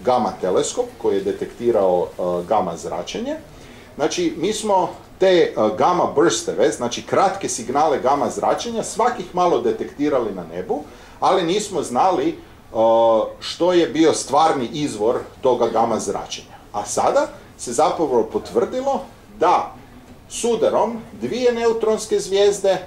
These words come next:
se mogu objasniti određena ti-, vrsta tih gamma ray bursteva, znači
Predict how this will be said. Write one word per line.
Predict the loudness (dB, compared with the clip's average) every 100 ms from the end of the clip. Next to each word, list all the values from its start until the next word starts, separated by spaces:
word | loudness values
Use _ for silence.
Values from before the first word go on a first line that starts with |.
| -14 -20 -10
se | 0 2
mogu | 4 2 4 2
objasniti | 4 4 2 2 -4 -2 2
određena | 4 4 0 -4 -4 -6
ti-, | -8 -14 -2
vrsta | 0 0 -2
tih | -4 -4 -6 0
gamma | 2 2 2
ray | 2 0 0
bursteva, | -2 -2 -2 -2 -4
znači | -4 -6 -2 -4